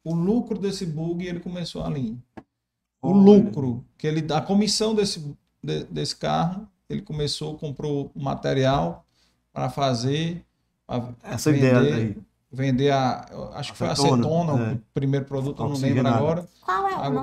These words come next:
Speaker 1: oxigenada.
Speaker 3: do, é,
Speaker 2: Aline
Speaker 3: veio,
Speaker 2: Cosmético.
Speaker 3: foi a Aline ou foi ele?
Speaker 2: Primeiro.
Speaker 1: Não, a
Speaker 2: Primeiro.
Speaker 1: Aline é a filha dele.
Speaker 3: Sim,
Speaker 1: Ele
Speaker 3: não,
Speaker 1: botou o
Speaker 3: que
Speaker 1: nome
Speaker 3: não.
Speaker 1: da empresa, foi a Aline, porque é a filha
Speaker 2: Era
Speaker 1: dele mais
Speaker 2: filha.
Speaker 1: velha.
Speaker 2: Olha aí,
Speaker 1: É,
Speaker 2: rapaz.
Speaker 1: entendeu?
Speaker 2: Aqui, ela
Speaker 1: E
Speaker 2: mais velha
Speaker 1: aí,
Speaker 2: entrada aí.
Speaker 1: é,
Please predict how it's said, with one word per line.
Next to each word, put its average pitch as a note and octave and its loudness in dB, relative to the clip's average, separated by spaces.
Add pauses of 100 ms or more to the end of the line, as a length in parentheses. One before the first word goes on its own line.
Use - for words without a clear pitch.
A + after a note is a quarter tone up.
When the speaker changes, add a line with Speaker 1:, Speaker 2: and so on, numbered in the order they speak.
Speaker 1:
oxigenada. C#3 -2
Speaker 3:
do, - -6
é, - -6
Speaker 2:
Aline F3 4
Speaker 3:
veio, A3 2
Speaker 2:
Cosmético. G3 2
Speaker 3:
foi D4+ -2
a C4+ 0
Aline C4+ -4 (300)
ou A#4 -18
foi G#4 -8
ele? A#3+ -8 (140)
Speaker 2:
Primeiro. D#3 6
Speaker 1:
Não, C3+ 0 (200)
a C#3 -2
Speaker 2:
Primeiro. E3 8
Speaker 1:
Aline G#3+ 4
é A3 6
a G3 4
filha A3+ 2
dele. C#3+ 0
Speaker 3:
Sim, - -4
Speaker 1:
Ele E3 2
Speaker 3:
não, E3+ 4
Speaker 1:
botou G#3+ 8
o - 10
Speaker 3:
que G#3 8
Speaker 1:
nome A3+ 6
Speaker 3:
não. A3+ 0
Speaker 1:
da G#3+ 4
empresa, F#3+ 2
foi G3 -2
a F#3+ 4
Aline, F#3 0
porque G3 -2
é F#3 0
a F3 0
filha F#3+ -4
Speaker 2:
Era D3+ 4
Speaker 1:
dele F#3+ 2
mais E3+ 6
Speaker 2:
filha. D#3 4
Speaker 1:
velha. C3 2
Speaker 2:
Olha D#3 2
aí, D#3+ 0
Speaker 1:
É, C#3+ 4
Speaker 2:
rapaz. G#2+ -6
Speaker 1:
entendeu? D3+ 0
Speaker 2:
Aqui, A3 2
ela E3 4
Speaker 1:
E D3 0
Speaker 2:
mais D#3+ 6
velha F3+ 6
Speaker 1:
aí, F3 4
Speaker 2:
entrada F3+ 2
aí. F3 2
Speaker 1:
é, C#3+ 2